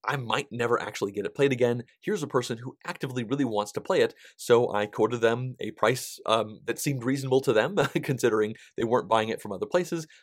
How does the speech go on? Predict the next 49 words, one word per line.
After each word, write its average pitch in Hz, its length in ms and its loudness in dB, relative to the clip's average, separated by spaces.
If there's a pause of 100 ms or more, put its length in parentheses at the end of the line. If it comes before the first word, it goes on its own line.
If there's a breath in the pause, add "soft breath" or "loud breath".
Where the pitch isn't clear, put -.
(100)
I - 60 -12
sent - 200 -2
it - 80 -8
over 156 200 0
to 127 100 -10
them, 117 260 0
and 110 120 -6
they 101 80 -2
actually 151 280 -2
sent 147 160 0
me 113 80 -4
a 104 60 -4
message 107 280 -8
already 110 380 -6 (240 loud breath)
saying 107 440 2
that 101 120 -2
they 135 100 -2
have 135 140 0
played 131 220 2
it, 98 120 -4 (220 loud breath)
uh, 107 280 -2
more 139 240 4
<laughs> - 20 0
times 135 380 -2
than 117 200 -2
I 156 140 0
ever 107 140 2
played 101 200 -2
it. - 80 -14
I - 60 -12
think - 160 -8
they 127 100 0
played 107 200 -2
it, 87 60 -8
like, - 160 -14
three 110 200 -8
times 104 260 -8
at 87 80 -8
this 98 100 -10
point, 98 260 -6 (240 loud breath)
and 87 160 -6
they 98 80 2
are 101 100 0
loving 95 320 0
it. - 120 -16
So 90 300 0 (220 loud breath)
that 101 240 -2
is 98 260 -4
an 107 160 -4